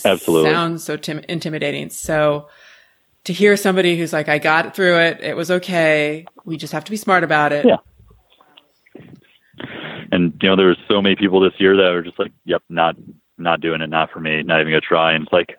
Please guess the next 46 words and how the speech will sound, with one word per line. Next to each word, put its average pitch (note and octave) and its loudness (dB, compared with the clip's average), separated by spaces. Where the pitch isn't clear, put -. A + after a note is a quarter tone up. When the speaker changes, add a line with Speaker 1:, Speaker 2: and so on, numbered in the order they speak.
Speaker 1:
ah, G2 -4
you A2+ 0
could, - -4
like, G2 2
I G2 4
know A2+ 6
you G#2 2
could F2+ -2
do F2+ 2
it, D#2 -2
but G2 2
Speaker 2:
Yeah. D#3+ -12
Speaker 1:
you - -2
gotta, D#2+ 0
you G2 -4
know, D#2 -2
if - -2
you - -2
don't - 0
feel D#2 0
good E2 2
about D#2 2
it D#2 4
and D#2 -2
you E2 -2
don't D#2+ 0
feel D#2 -2
comfortable E2 0
with D2+ 2
it, D#2 4
like, D2 -2
it's - -4
your F2+ 4
well-being. D#2 0
So D2 -6
I'm D#2 -12
not D2+ 0
gonna C2+ -4
second D#2 -2
guess D#2+ 0
what C#2+ -2
you're D2 0
doing. D2+ 0
Speaker 2:
Yeah, - -6
no, E3 -4
true. E3+ -6